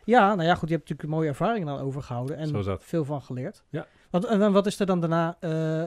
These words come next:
Speaker 1: heb je nog tijdens je, je, je, je, je schooltijd en je conservatoriumtijd nog meer, eh, projecten, eh, gestart of, of deelgenomen?
Speaker 2: Ja, zeker. Tijdens de,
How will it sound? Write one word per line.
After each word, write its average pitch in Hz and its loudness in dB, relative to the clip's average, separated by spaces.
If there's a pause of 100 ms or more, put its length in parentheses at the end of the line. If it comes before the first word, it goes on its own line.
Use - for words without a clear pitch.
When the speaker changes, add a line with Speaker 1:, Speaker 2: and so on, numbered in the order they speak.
(120)
Speaker 1:
heb 160 -4
je 190 0
nog 180 -2
tijdens 185 2
je, 170 2
je, 165 0
je, 156 -4
je, 156 -8 (180)
je 160 -10
schooltijd 170 -2
en 156 -2
je 147 -2
conservatoriumtijd 151 -2
nog 139 -4
meer, 151 2 (500)
eh, 147 0 (120)
projecten, 151 0 (400)
eh, 147 -4
gestart - -6 (420)
of, 147 -12
of 180 -6
deelgenomen? 180 0
Speaker 2:
Ja, 165 4
zeker. 139 4
Tijdens 110 2
de, 104 4